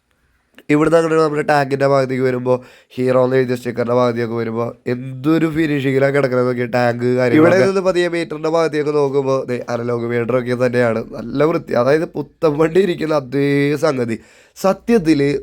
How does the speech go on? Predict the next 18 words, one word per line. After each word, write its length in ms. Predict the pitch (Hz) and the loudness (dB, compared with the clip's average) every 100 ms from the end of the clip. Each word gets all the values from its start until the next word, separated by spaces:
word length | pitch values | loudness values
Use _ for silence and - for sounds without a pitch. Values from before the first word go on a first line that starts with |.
| - | -2
ഒരു 140 | 151 170 - | 0 -2 -2
പുത്തൻ 380 | 151 - - 185 175 | -8 -4 0 0 2
വണ്ടി 220 | 190 202 | 2 4
എടുക്കാൻ 320 | 165 147 147 147 | 2 2 2 2
ആഗ്രഹിക്കുന്ന 540 | 131 127 131 123 127 131 - 147 | 0 -2 -2 -2 -6 -8 -6 2
ഏതൊരു 400 | 175 202 202 220 175 | 4 4 2 0 -2
വ്യക്തിക്കും 480 | 127 135 123 117 - _ _ - | -4 -10 -10 -12 -14 _ _ -2
നിങ്ങളൊന്ന് 360 | 226 233 190 156 | 0 2 0 2
ഇതൊന്ന് 200 | 139 131 123 | 2 2 0
ട്രൈ 180 | 131 113 113 | 0 0 0
ചെയ്ത് 180 | 117 113 113 | -2 -2 -2
നോക്ക്, 220 | 104 - - 180 | -2 -4 0 2
എന്നിട്ട് 380 | 214 220 165 156 | 4 2 2 -6
പുത്തൻ 200 | 156 151 127 | -8 -8 -8
വണ്ടിയുടെ 280 | 123 120 120 | -8 -8 -6
കാര്യത്തിലേക്ക് 440 | 131 117 110 104 104 | -6 -6 -6 -8 -4
കടക്കാം. 300 | 120 107 95 - - _ - 139 | -2 -2 -6 -12 -20 _ -4 -2
അമ്മാതിരി 640 | 147 156 165 170 170 170 | -2 0 4 4 2 -4